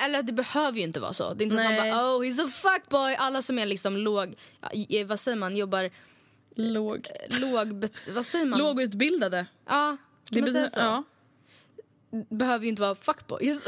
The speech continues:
Speaker 1: <laughs>
Speaker 2: Nej, och alla fuckboys tror jag inte är lågutbildade heller eller har dåliga jobb eller inte har något jobb, utan jag kan
Speaker 1: Nej.
Speaker 2: nästan mer se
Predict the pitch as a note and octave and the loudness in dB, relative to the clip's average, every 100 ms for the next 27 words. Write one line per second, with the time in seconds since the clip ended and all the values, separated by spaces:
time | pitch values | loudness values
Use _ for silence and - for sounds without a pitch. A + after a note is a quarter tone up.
0 | F4 C#4 B3+ A#3+ A#3 A3+ A3+ A3+ A3+ G#3+ | 2 4 4 4 4 2 2 2 0 2
1 | A3 G#3 A3 G#3 G3+ G3 G3+ G3 G3 G3+ | 0 2 2 2 2 2 2 0 0 0
2 | G#3 F#3+ G#3 G#3+ F#3+ F#3 F#3+ F#3 F#3 F#3+ | 2 2 2 2 2 0 0 0 0 2
3 | F3+ F3+ F3 F3 F3+ F3+ F3+ F3+ F3 F3+ | 2 0 -2 -2 0 0 0 0 0 0
4 | F#3 F3+ F3+ A#3 A#3 A3 G3+ G3 G#3+ B3 | 0 0 2 2 2 2 0 2 2 4
5 | C#4+ D4 G#3+ F#3+ - F3+ E3+ | 2 2 0 -2 0 0 0